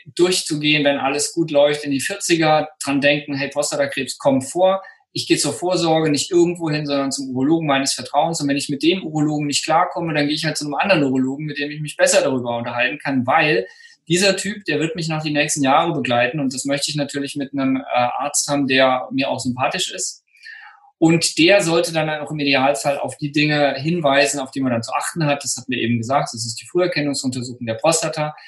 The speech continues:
Das sind vielleicht hormonelle Veränderungen und im besten Fall natürlich auch da hinweisen, was man tun kann, um entsprechend andere Erkrankungen,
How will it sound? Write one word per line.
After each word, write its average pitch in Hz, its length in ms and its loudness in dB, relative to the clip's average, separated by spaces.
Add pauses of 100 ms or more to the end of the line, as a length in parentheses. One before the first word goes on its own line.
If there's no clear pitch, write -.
(180)
Das 123 80 -2
sind 143 160 4
vielleicht 131 480 0
hormonelle 131 460 0
Veränderungen 151 640 -4 (240)
und 143 120 2
im 127 100 4
besten 131 320 0
Fall 156 260 2
natürlich 147 400 -4
auch 135 140 -10
da 127 100 -6
hinweisen, 131 840 -2
was 139 240 0
man 156 220 -4
tun 147 280 -6
kann, 170 440 -2 (360)
um 196 300 4
entsprechend 151 720 0 (160)
andere 180 500 2
Erkrankungen, 143 960 -2